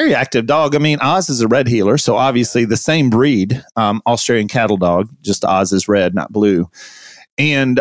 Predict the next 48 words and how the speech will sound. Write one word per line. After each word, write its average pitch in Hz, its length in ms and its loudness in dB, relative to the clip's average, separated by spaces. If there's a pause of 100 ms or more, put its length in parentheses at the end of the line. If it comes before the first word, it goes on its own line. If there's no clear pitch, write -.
um, 127 320 0
you 285 80 0
know, 359 80 2
it's 359 140 -4
just - 180 -4
what 240 160 -2
you 156 100 2
do. 147 400 2
If 131 200 -2
you 143 180 2
give 151 240 -2
the 156 80 0
dog 135 300 0
jobs 120 340 0
to 123 140 -4
do, 131 520 0
um, 104 280 0
if 98 100 -4
you 113 80 -2
make 123 160 -2
sure - 180 -2
the 107 120 -2
dog 110 480 0
stays, 107 960 -2
uh, 87 420 0
you 131 100 -6
know, 104 200 -2
active 139 480 0
in, 113 260 -2
in 120 140 -2
as 113 180 -4
much 135 260 -2
of 107 120 -4
a 104 60 2
way 110 260 2
as 95 100 -2
it 95 80 -10
can. 107 340 -4
I 107 40 -2
mean, 131 180 -2
you, 202 240 0
you 151 140 -2
know 104 180 0
me, 101 220 0
I'm 104 140 0
not 85 200 -4 (160)
that 98 240 -2
active. 85 480 -4